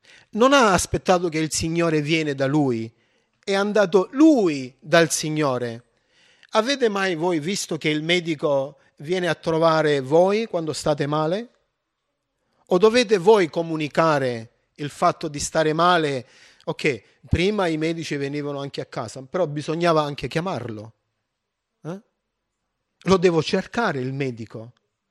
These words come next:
Il Signore io lo devo cercare. Però quando io cerco il Signore, il Signore non mi respinge, no? Mi riceve. E cosa dice qui il salmista? "Il Signore mi ha risposto".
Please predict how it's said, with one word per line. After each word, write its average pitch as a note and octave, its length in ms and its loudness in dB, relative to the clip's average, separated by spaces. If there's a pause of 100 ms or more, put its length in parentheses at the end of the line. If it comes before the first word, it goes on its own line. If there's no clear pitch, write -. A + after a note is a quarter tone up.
(260)
Il A3+ 180 2
Signore A3+ 480 2
io D#3 120 2
lo D3+ 80 0
devo D3 260 -2
cercare. A#2 680 -8 (800)
Però A3 380 6
quando A3+ 300 2
io B3+ 140 4
cerco A#3 300 2
il G#3 80 4
Signore, G#3+ 420 0
il D#3+ 80 -4
Signore G#3 360 0
non A3+ 140 2
mi A#3+ 140 0
respinge, C3 760 -4 (1080)
no? A#3 340 -4
Mi F#3+ 160 -4
riceve. C3+ 680 -2 (2250)
E F#3+ 60 0
cosa C4 320 4
dice A#3+ 320 -2
qui E3+ 100 -4
il D#3+ 80 -2
salmista? D3+ 600 -4 (220)
"Il D4 180 2
Signore C4+ 480 4
mi G#3+ 120 2
ha B3 120 2
risposto". G3+ 960 -4